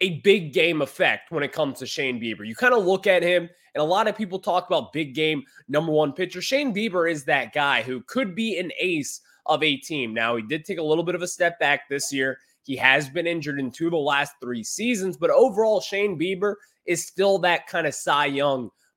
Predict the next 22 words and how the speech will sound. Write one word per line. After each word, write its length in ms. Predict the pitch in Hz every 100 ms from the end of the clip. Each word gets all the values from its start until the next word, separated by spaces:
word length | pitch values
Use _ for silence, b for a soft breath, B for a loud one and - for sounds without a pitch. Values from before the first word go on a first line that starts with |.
| -
prominent 440 | 160 147 135 117
guy, 180 | 139 110
especially 500 | 107 - 247 247 208
heading 240 | 190 185
into 200 | 160 165
a 100 | 139
free 260 | - 143 131
agency 440 | 127 139 127 147
year. 260 | 139 143 127 b b
He 180 | - 240
knows 320 | 240 208 185
what's 180 | 160 160
on 200 | 151 151
the 60 | 127
line 340 | 110 117 113 -
for 200 | 92 87
him. 100 | -
If 160 | - -
he 160 | 254 247
were 560 | 165 170 247 240 240 -
to 140 | 233 -
actually 680 | 175 196 - 190 170 147